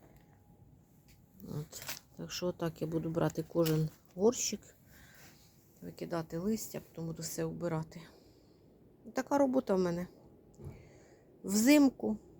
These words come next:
Сьогодні у нас вісімнадцяте грудня. І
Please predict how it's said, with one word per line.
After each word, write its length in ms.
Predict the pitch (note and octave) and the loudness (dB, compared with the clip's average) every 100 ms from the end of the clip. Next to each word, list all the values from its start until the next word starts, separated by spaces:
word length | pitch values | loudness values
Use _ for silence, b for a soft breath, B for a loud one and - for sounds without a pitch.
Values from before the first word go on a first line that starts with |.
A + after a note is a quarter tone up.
| - - - - | -20 -20 -20 -2
Сьогодні 460 | - A#3 B3 A3+ | 4 8 8 8
у 40 | A3+ | 8
нас 380 | G#3+ G#3+ - - b b b b | 8 4 0 -12 b b b b
вісімнадцяте 840 | G3+ G3 A3 G#3+ F#3+ - E3+ - F3+ - - - _ _ _ _ _ _ b b b | -4 2 6 6 6 2 -8 -6 -8 -12 -20 -20 _ _ _ _ _ _ b b b
грудня. 540 | F#3 B3 C#4+ B3+ B3 B3+ - b b - - - - - - B B B B B B - - - - - | 2 4 4 2 0 -2 -16 b b -20 -20 -20 -20 -20 -20 B B B B B B -20 -20 -20 -20 -2
І 240 | G#3+ G#3+ | 2 2